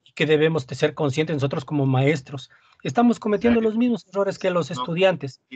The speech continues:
y a veces nos molesta cuando se les dice que hagan silencio y no lo hacen, cuando se les pide que por favor se comporten y no lo hacen.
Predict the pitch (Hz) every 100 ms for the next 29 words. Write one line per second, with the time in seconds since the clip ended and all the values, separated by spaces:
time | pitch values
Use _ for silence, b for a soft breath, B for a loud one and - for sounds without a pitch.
0 | - 165 175 190 202 175 170 175 170 202
1 | - 170 160 - 151 156 165 170 185 180
2 | - 165 190 170 160 170 160 180 170 120
3 | B B _ 180 175 170 131 202 190 -
4 | 170 139 180 170 _ 156 135 180 175 175
5 | 170 170 180 180 147